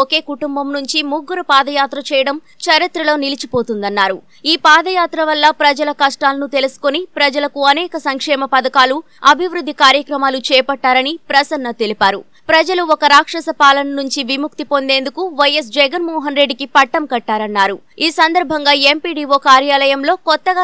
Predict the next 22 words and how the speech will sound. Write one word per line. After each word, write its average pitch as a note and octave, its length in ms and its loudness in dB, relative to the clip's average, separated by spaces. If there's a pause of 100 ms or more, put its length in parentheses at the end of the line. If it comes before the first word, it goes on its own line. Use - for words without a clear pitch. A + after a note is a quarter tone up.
(140)
ఎన్నికైన D4 380 0 (120)
వాలంటీర్లకు C#4+ 680 0 (140)
నియామక C#4 400 2 (100)
పత్రాలను C4+ 480 2 (480)
ఎమ్మెల్యే E4+ 320 0 (100)
ప్రసన్న C#4 340 0 (200)
అందజేశారు. A3+ 600 -2 (320)
అనంతరం D#4+ 420 2 (140)
అంగన్వాడీ D4+ 460 0 (100)
కేంద్రం C#4 300 -2 (100)
సహాయకులుగా C#4 720 2 (100)
నియమితులైన C#4+ 540 -2 (100)
వారికి C4 280 2 (160)
నియామక C#4+ 480 0
పత్రాలను C4 440 0 (120)
అందజేశారు. G#3+ 600 -2 (300)
తదుపరి E4+ 520 2
వ్యవసాయ D#4 440 0 (100)
శాఖకు D4 420 0
సంబంధించిన C#4 520 -2 (120)
పలు C4+ 220 4
సూచనలను C#4+ 560 -2